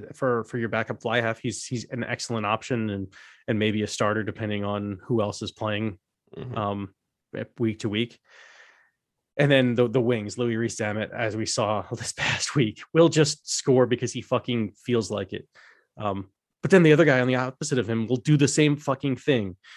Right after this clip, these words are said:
Speaker 1: So, uh, it's almost like you, you can't, you gotta kinda start both of 'em 'cause one of 'em is gonna go off and the other might go off just for fun too.
Speaker 2: <laughs> That's always fun. It's a good
Speaker 1: Yeah, and
Speaker 2: time
Speaker 1: they're,
Speaker 2: over
Speaker 1: they're
Speaker 2: there.
Speaker 1: both,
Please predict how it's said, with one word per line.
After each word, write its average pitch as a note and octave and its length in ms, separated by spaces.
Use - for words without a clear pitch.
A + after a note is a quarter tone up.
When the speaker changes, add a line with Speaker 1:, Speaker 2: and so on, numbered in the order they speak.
Speaker 1:
So, A2+ 680
uh, - 240
it's D#3+ 200
almost D3+ 320
like C#3+ 180
you, C#3 140
you C#3 120
can't, - 360
you F3 100
gotta F3 140
kinda D3 180
start A#2+ 240
both A2 220
of G2+ 100
'em G2 220
'cause A#2+ 280
one B2+ 260
of A#2 100
'em G#2 360
is B2 120
gonna A#2+ 140
go A2 160
off G#2+ 160
and B2 80
the A2 60
other A2 100
might A2 180
go A2 120
off A2+ 160
just - 160
for A2+ 80
fun A#2 220
too. A2+ 300
Speaker 2:
<laughs> - 180
That's - 180
always B2 240
fun. B2 300
It's G3+ 160
a - 40
good - 80
Speaker 1:
Yeah, C3+ 60
and - 80
Speaker 2:
time B2+ 180
Speaker 1:
they're, D#3+ 80
Speaker 2:
over A2+ 140
Speaker 1:
they're G2+ 100
Speaker 2:
there. E2+ 100
Speaker 1:
both, E3 300